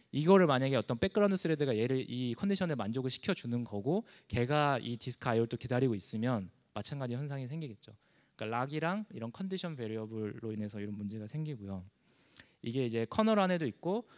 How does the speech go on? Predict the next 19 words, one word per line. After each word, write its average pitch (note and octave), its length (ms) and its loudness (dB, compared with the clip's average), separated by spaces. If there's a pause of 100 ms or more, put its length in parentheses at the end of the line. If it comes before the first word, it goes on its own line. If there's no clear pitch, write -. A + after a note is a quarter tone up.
(440)
그 A#2 160 -4
애플리케이션, G#2+ 580 0
그러니까 C3+ 160 -4
데이터베이스에서도 C#3+ 1300 -2
뭐 G#2+ 140 -4
몽고디비 D3 400 0
같은 D3 260 -4
경우도 B2+ 260 -6
그렇고 G#2+ 280 -10
요즘 G#2+ 160 -6
이제 G#2+ 120 -6
멀티스레드 C#3 520 -2
애플리케이션들은 C3 800 -8
P스레드 F3+ 600 -4
많이 G#2+ 160 -8
쓰잖아요. A#2+ 600 -8 (380)
P스레드 G3+ 380 0
락이나 A#2+ 420 -2
뭐 G#2+ 160 -6